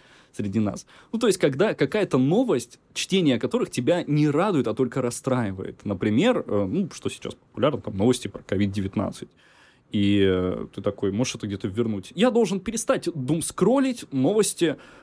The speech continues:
о ковид девятнадцать. Это делает меня грустным. Ну, вполне неплохо.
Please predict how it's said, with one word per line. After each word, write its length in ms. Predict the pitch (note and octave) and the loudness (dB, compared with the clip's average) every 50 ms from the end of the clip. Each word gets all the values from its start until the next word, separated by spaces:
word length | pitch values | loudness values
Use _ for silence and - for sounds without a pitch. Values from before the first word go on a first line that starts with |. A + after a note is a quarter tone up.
| _ - | _ -2
о 340 | A2 G#2 G2+ G2+ - A2+ | 0 0 0 2 0 -2
ковид 240 | - - A#2+ B2 D#3 | 0 2 0 0 2
девятнадцать. 600 | C3 A#2 A2+ A2+ - G2 F#2 F#2 - G#2 - - _ | 0 0 -2 -2 -2 -6 -8 -6 -6 -8 -8 -4 _
Это 180 | B2+ B2+ - C3+ | -2 0 2 0
делает 380 | F#2+ G2+ G2+ A2 C3 B2+ - | 2 4 4 4 4 2 0
меня 240 | - G2 F#2+ G2+ G2+ | -2 -2 0 0 -2
грустным. 640 | G#2+ A2+ A#2+ B2 G#2 F2+ - - - G#2+ G2 - - _ _ _ _ _ _ _ _ _ _ _ _ _ _ _ _ _ _ _ _ _ _ _ _ - | 2 2 2 2 2 0 -4 -6 -6 -6 -6 -6 -8 _ _ _ _ _ _ _ _ _ _ _ _ _ _ _ _ _ _ _ _ _ _ _ _ -2
Ну, 240 | C#3 C#3+ G#3 C#4+ - _ _ _ _ _ _ _ | -2 0 0 -2 -6 _ _ _ _ _ _ _
вполне 540 | - - - _ A#2 G2+ G2+ G#2 A2 C3 | -20 -20 -4 _ 2 2 4 2 2 2
неплохо. 600 | G#3 - - - A#2 A2 A#2+ B2 - - F#2+ G2 | 0 0 -2 0 0 0 0 0 -2 -6 -6 -6